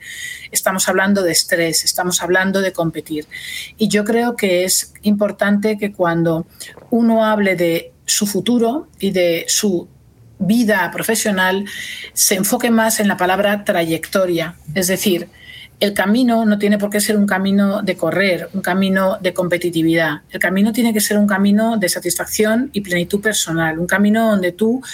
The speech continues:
vayas recorriendo y a veces vayas recto y a veces te tuerzas, ¿no? Y cojas otro sendero.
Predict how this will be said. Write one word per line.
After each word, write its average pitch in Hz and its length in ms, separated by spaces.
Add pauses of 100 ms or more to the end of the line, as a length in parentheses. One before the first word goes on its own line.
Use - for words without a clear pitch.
(300)
vayas 190 300
recorriendo 202 560
y 214 60
a 175 80
veces 180 280
vayas 190 240
recto 190 300
y 196 80
a 165 60
veces 196 240
te - 100
tuerzas, - 540
¿no? 190 200
Y - 80
cojas 202 380
otro 202 220
sendero. 165 440